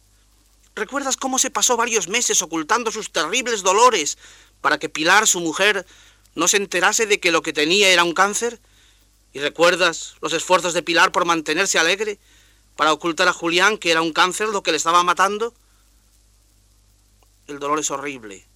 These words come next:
y tú lo sabes. Pero sabes también que misteriosamente el hombre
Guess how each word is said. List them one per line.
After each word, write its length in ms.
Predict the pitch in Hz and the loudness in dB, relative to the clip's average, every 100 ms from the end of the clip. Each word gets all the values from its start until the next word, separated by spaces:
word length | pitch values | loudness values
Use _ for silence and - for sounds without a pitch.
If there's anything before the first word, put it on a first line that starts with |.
| _ _ _ | _ _ _
y 80 | 143 | -12
tú 120 | 156 | -8
lo 100 | 156 | -8
sabes. 500 | 113 98 98 - - _ _ _ _ _ _ _ _ _ _ _ _ - | -8 -14 -16 -16 -16 _ _ _ _ _ _ _ _ _ _ _ _ -8
Pero 120 | 160 | -2
sabes 240 | 208 214 | 0 0
también 440 | 208 190 165 160 147 | 0 -2 0 -2 0
que 100 | 156 | -2
misteriosamente 1000 | 165 - 175 185 240 233 226 247 - 208 | -2 -2 -4 -2 -2 -2 -6 -8 -4 -2
el 80 | |
hombre 380 | 233 254 233 226 | 0 -2 -4 -6